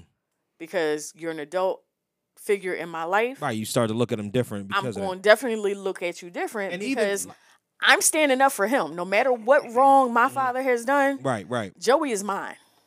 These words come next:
Speaker 2: So, li-, but lend-, lending itself to another portion of the conversation, though, was
Speaker 1: Mm-hmm.
Speaker 2: like, like, like some of the stuff that Dub was, was talking about. It, it, it, a lot of things as men,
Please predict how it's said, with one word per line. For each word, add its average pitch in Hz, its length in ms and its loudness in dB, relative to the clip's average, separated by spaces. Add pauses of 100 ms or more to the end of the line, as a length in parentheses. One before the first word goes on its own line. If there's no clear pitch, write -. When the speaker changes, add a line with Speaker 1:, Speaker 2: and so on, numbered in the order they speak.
(320)
Speaker 2:
So, 180 180 4
li-, 170 160 2
but 143 140 2
lend-, 180 280 0
lending 240 260 -2
itself 185 340 -4
to 151 120 -6
another 147 220 -4
portion 131 360 -4
of 113 80 -2
the 113 60 -6
conversation, 113 600 -8
though, 98 100 -8
was 98 140 -10
Speaker 1:
Mm-hmm. 113 60 -8
Speaker 2:
like, 101 200 -8 (380)
like, 110 220 -4
like 107 260 -10 (120)
some 127 200 -6
of 117 40 -6
the 104 60 -6
stuff 107 160 -2
that 98 120 -4
Dub 120 220 -2
was, 98 180 -10
was 95 240 -10
talking 95 260 -6
about. 90 300 -12 (1300)
It, 170 160 -8
it, 170 200 -10
it, 170 140 -12 (1200)
a 139 60 2
lot 226 200 10
of 254 120 4
things 190 480 -4
as 139 240 -4
men, 131 340 -4